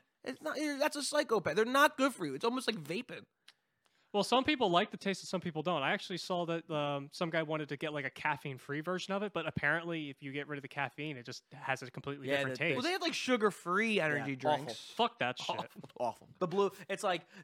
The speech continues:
Speaker 3: the dark blue one, the Red Bull, it's the normal, the light
Speaker 2: If you're
Speaker 3: blue red
Speaker 2: drinking,
Speaker 3: one.
Speaker 2: if you're drinking Red Bull, I don't think you're health conscious in any way, shape,
Speaker 3: No,
Speaker 2: or form at
Speaker 3: and
Speaker 2: that point.
Speaker 3: you know what's even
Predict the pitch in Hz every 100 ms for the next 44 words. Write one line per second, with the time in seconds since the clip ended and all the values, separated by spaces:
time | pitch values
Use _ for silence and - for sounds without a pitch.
0 | _ 165 160 180 208 233 233 226 220 214
1 | 202 180 185 185 190 185 175 - 147 151
2 | 151 147 127 120 139 226 240 208 285 302
3 | 285 262 208 185 196 226 202 156 156 202
4 | 202 - 160 175 170 147 123 139 127 -
5 | 139 127 123 - 117 117 - - - 160
6 | 131 190 156 135 277 359 - - 135 233
7 | 233 240 208 175